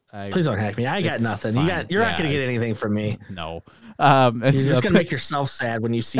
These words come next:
Speaker 2: my
Speaker 1: <laughs>
Speaker 2: life.
Speaker 1: Exactly.
Speaker 2: <laughs>
Speaker 1: Uh, I'm on Twitter. I'm at Pin of Doom, P E N O F D O O M.
Speaker 2: I'm also on Twitter. I'm Brando Supreme. Uh, and I, I made a joke today 'cause someone said something about webcams. Like, they always hide their webcam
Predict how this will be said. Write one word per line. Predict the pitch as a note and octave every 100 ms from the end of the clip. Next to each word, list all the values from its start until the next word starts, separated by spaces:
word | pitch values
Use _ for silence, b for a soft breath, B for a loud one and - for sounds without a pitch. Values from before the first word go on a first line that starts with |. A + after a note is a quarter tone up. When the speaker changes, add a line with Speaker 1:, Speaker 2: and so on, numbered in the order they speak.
| C#4
Speaker 2:
my | -
Speaker 1:
<laughs> | G#3+
Speaker 2:
life. | B3 G#2 - A#3
Speaker 1:
Exactly. | C4 G#3 C#3+ A#2+ A#2 A#2+ A#2 A#2
Speaker 2:
<laughs> | F#3+ A#3
Speaker 1:
Uh, | - C3+ D#3+ D#3+ D3
I'm | F3
on | G#3
Twitter. | - A3 G3+ B2 C3
I'm | C#3
at | D#3+ -
Pin | E3
of | D3+
Doom, | C#3+ D#3+ B2+
P | C#3 E3 D#3
E | D3+
N | D3 A#2+
O | C3
F | - C3 -
D | C3+ -
O | B2+
O | A#2+ A#2
M. | A#2+ A#2 G#2 F#2+ B B B _ _ _ _ _ _ _ _ B B B -
Speaker 2:
I'm | C#3 D#3
also | G3 -
on | B2
Twitter. | - A2+ C#3+
I'm | A#2
Brando | G#2 B2+ A#2+ A#2+
Supreme. | - B2+ E3+ G3+ G#2 G#2 - _ _ _
Uh, | B2 B2 A2+ G#2+ G#2+
and | B2 B2+
I, | B2+ C#3+
I | D3
made | D#3 C#3+
a |
joke | A#2+ C3+
today | B2+ B2 A#2+
'cause | A#2+
someone | - B2 A#2
said | A#2+ -
something | B2 A#2+
about | A2 F#2+
webcams. | G#2+ A2 - A#2+ A#2+ A#2+
Like, | G#2+
they | A2+
always | A2+ -
hide | A2+ A2
their | A2
webcam | G#2 G#2 - A#2 A#2